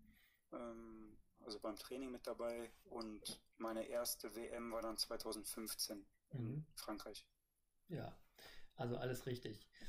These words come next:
Speaker 2: ähm, so wie es sein soll. Diese, äh, wie, wie, inwiefern kriegt ihr das mit, was da gerade passiert auf dem europäischen, äh, ähm, Verbands-,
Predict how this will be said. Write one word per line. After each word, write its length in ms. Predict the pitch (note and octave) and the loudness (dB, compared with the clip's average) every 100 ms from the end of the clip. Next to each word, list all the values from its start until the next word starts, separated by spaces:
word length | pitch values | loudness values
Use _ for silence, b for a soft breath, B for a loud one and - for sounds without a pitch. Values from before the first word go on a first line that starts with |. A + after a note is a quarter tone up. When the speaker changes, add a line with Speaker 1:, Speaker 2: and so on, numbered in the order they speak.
| B B - | B B 0
Speaker 2:
ähm, 840 | D#3+ C3+ B2+ B2+ B2 B2 B2 B2 - - | 6 6 6 6 4 4 2 2 0 4
so 180 | B2+ | 4
wie 40 | C3 | 4
es 100 | B2 | 4
sein 260 | A#2 A2+ A2 | 4 2 0
soll. 260 | G#2 G2 - - B B B D3 | -2 -4 -6 -8 B B B 4
Diese, 260 | C#3 C3+ C3 B2+ B2+ C#3+ | 6 8 8 8 6 4
äh, 240 | A#2+ B2 - | 4 4 2
wie, 180 | D3 D3 D3+ | 0 0 0
wie, 120 | D3+ | 2
inwiefern 500 | C#3+ D#3+ D#3+ D3 C#3+ | 4 4 6 4 4
kriegt 300 | - D3 - | 2 0 2
ihr 100 | C#3+ | 2
das 200 | B2+ - | 2 2
mit, 220 | D3 F3 | 2 4
was 160 | C#3 B2 | 2 2
da 120 | C3 | 2
gerade 260 | B2+ B2+ C3+ | 4 4 4
passiert 600 | - B2 - C#3+ D#3+ D#3+ | 2 -2 4 6 6 6
auf 300 | C3 B2 - | 2 0 0
dem 340 | C3+ B2 B2+ - | 0 2 0 0
europäischen, 1120 | B2+ B2+ B2 C3+ C3 - C3+ B2+ B2+ B2+ D3 D#3+ | 2 2 2 2 2 2 0 0 0 0 -2 0
äh, 540 | B2 A#2+ A#2+ B2+ C3 | 2 2 2 0 0
ähm, 120 | A#2 | 0
Verbands-, 760 | - A#2+ A#2 C3 F3 - - | 0 4 6 6 4 0 -8